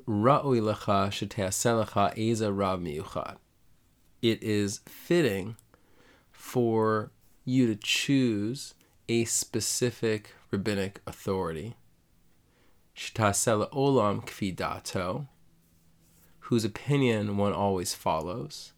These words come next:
"v'torah kfi horato," and whose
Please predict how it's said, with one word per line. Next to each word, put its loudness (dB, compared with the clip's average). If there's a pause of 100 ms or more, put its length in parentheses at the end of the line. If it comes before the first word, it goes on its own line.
(260)
"v'torah 4
kfi -2
horato," 0 (680)
and 4 (180)
whose 4